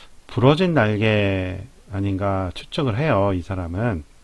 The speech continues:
그래서 이게 날개가 이제 꺾인 모양이 되는 거죠. 이건 깃털이겠죠. 그렇게 추측을 합니다.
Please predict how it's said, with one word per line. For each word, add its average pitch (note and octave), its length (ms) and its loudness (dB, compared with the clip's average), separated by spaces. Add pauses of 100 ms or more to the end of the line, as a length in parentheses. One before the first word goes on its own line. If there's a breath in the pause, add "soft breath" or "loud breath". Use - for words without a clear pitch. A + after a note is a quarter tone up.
(1500)
그래서 A2 220 -4
이게 G#2 360 -2
날개가 G#2 840 -2
이제 F2 200 -8
꺾인 D#3 440 -4
모양이 G2 460 -2 (1600 soft breath)
되는 F#2+ 260 -4
거죠. F2+ 260 -6
이건 F#2 260 -4
깃털이겠죠. F#2+ 960 -6 (1000)
그렇게 G2+ 260 -10
추측을 - 380 -8
합니다. B2 380 -6